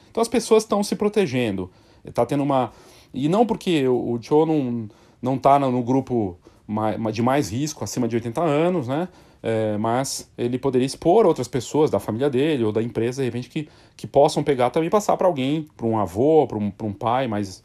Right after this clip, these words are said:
de mais idade, uma mãe, e aí criar uma situação. Então, o Tio, ele, eh, colocou essa situação e ele mostrou preocupação em relação às questões de fornecimento, de mídia, como fica,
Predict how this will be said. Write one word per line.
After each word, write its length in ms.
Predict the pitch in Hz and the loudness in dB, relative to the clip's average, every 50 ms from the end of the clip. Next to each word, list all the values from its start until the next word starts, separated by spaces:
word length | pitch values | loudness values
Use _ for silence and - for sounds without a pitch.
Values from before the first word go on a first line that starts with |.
| _ | _
de 80 | - 98 | -12 -8
mais 220 | 104 101 104 110 | -6 -4 -4 -4
idade, 220 | 131 135 131 131 110 | -2 -2 -2 -2 -2
uma 120 | 101 104 | -4 -2
mãe, 360 | 107 107 110 123 147 165 175 - - - - - _ - | -2 -2 -2 -2 -2 -4 -6 -8 -16 -20 -20 -20 _ -2
e 100 | 143 147 | 2 4
aí 140 | 135 123 120 | 4 4 2
criar 180 | - 127 120 | 0 -2 -2
uma 100 | 113 127 | -2 -4
situação. 440 | 123 - - 147 - - - 98 110 | -4 -2 -4 -4 -2 -2 -4 -4 -4
Então, 280 | 120 - 165 165 170 175 - - - - - - _ - | 0 2 2 2 2 0 -4 -12 -20 -20 -20 -20 _ -4
o 120 | 151 160 | -4 -4
Tio, 480 | - - 143 139 143 147 156 156 143 113 | 0 0 2 4 6 6 6 4 4 2
ele, 560 | 131 127 120 127 131 123 120 113 110 101 90 - - - - - _ | 0 -2 -2 -2 -2 0 0 0 0 -2 -6 -10 -18 -20 -20 -18 _
eh, 140 | - 104 104 - | -6 -6 -6 -6
colocou 400 | - - - 131 123 120 - 127 | -10 -2 2 2 2 4 2 0
essa 140 | 113 - 131 | 0 0 -2
situação 480 | - - - 151 - - 165 170 180 170 | -2 0 0 0 2 2 2 2 2 2
e 100 | 160 165 | 2 2
ele 160 | 175 196 165 175 | 0 0 -2 0
mostrou 280 | 180 185 170 - 185 | -2 -2 0 0 0
preocupação 460 | 170 190 185 - - 170 160 - 180 | 0 0 -2 2 0 0 0 0 -2
em 40 | 185 | 0
relação 600 | 202 202 196 190 - - 180 185 202 214 247 262 - | 2 2 2 0 0 -2 0 0 0 0 -2 -6 -6
às 400 | - 214 214 - 233 220 214 - | -4 -2 0 2 0 0 -2 -2
questões 560 | - 214 208 - - - 185 190 190 190 156 | -4 -4 -4 -2 -2 0 0 0 0 -2 -4
de 300 | 139 151 165 170 170 - - - _ | -4 -4 -4 -4 -4 -6 -10 -20 _
fornecimento, 1040 | _ - - 165 156 165 160 - 190 185 165 156 147 147 143 135 135 - 135 131 131 | _ 0 2 2 2 2 0 0 -2 0 0 0 0 0 -2 -4 -4 -4 -2 -2 -2
de 220 | 120 101 107 110 104 | -4 -4 -6 -4 -4
mídia, 540 | 110 117 123 131 127 113 98 107 117 110 | -2 -2 0 0 -2 -2 -2 -2 -2 -2
como 180 | 110 - 120 120 | -2 -2 -6 -6
fica, 500 | 113 - - 117 127 135 - - 131 127 | -6 -6 -6 -6 -6 -6 -2 -4 -4 -4